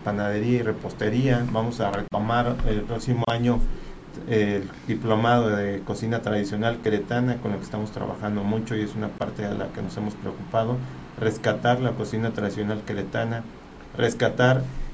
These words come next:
el turismo gastronómico, que en algunos estados como Oaxaca o como, eh, del sureste tienen muy enfocado, que les ha ido muy bien con el turismo gastronómico. Pues nosotros aquí en Querétaro también tenemos mucha tela de donde cortar,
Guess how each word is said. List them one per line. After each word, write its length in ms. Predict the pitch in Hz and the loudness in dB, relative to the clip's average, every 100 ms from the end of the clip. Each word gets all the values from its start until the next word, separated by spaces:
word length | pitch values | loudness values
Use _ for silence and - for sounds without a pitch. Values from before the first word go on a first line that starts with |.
| - | 2
el 360 | 110 107 104 | 4 4 2
turismo 460 | 98 120 120 135 135 | 0 2 4 4 4
gastronómico, 880 | 113 - 110 117 131 127 127 127 127 - 107 | 4 2 0 4 6 6 6 4 4 0 -6
que 100 | 104 - | -8 -4
en 60 | 104 | 0
algunos 420 | 110 110 127 131 | 2 4 4 4
estados 600 | 107 - 120 120 120 - - - - - - | 2 2 6 6 4 -2 -10 -16 -16 -14 -2
como 220 | 87 87 | 0 2
Oaxaca 600 | 98 - 120 120 120 104 | 0 -2 0 0 0 -2
o 80 | 92 | -2
como, 400 | - 98 95 95 90 - - - - | -4 -4 -2 -4 -6 -10 -14 -14 -8
eh, 160 | 107 98 | -4 -2
del 240 | 104 101 - | -2 -2 -2
sureste 600 | 110 117 127 120 104 104 - - - | -2 2 2 2 -2 -2 -6 -12 -4
tienen 420 | 120 117 120 113 | 0 2 2 2
muy 460 | 107 123 127 135 131 | 2 6 6 8 6
enfocado, 640 | 107 - - 120 120 120 113 | 4 0 0 6 6 6 2
que 100 | 107 | 0
les 180 | 101 | -2
ha 80 | 110 | 0
ido 120 | 113 | 0
muy 220 | 113 120 117 | 2 4 4
bien 300 | 113 113 110 | 2 0 -2
con 100 | 101 | -4
el 80 | 98 | -2
turismo 360 | 107 104 110 | -2 0 0
gastronómico. 640 | 107 110 120 131 131 156 175 - - - | -2 0 4 4 4 2 0 -4 -14 -14
Pues 220 | - 123 123 | -4 0 2
nosotros 240 | 135 160 | 2 0
aquí 140 | 135 143 | 0 0
en 80 | |
Querétaro 400 | 139 143 143 139 135 | 2 2 2 0 2
también 280 | 120 123 | 2 2
tenemos 340 | 127 135 135 131 | 4 2 2 0
mucha 300 | 127 - 123 | 0 0 -2
tela 280 | - 123 123 | 2 4 4
de 60 | |
donde 220 | 120 123 120 | 4 2 0
cortar, 340 | 113 - | -2 -2